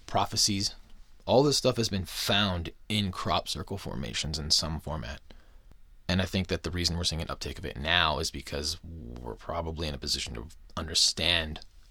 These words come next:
the message coming in. Whereas,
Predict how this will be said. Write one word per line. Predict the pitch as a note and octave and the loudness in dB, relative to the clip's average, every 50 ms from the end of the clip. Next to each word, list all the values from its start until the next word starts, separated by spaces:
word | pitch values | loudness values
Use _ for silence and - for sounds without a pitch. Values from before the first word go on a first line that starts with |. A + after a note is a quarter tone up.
| - - | -16 -12
the | - C#2+ D2 C#2+ C2+ B1 A1 - - | -8 -6 -4 -4 -4 -6 -8 -10 -8
message | - D2+ D2+ D2+ - - C#2 - - | -6 -2 2 4 4 4 4 2 -2
coming | - - A#1 B1 B1+ C#2 | -2 -2 -4 -4 -4 -2
in. | C#2 - - - - - - - - - - - - - - - - | -2 -2 -4 -6 -10 -16 -18 -18 -18 -18 -16 -18 -16 -18 -16 -10 -4
Whereas, | - C2+ C#2 B1 A1+ A1+ A1 G1+ - - - | 2 4 4 4 4 4 2 2 2 2 2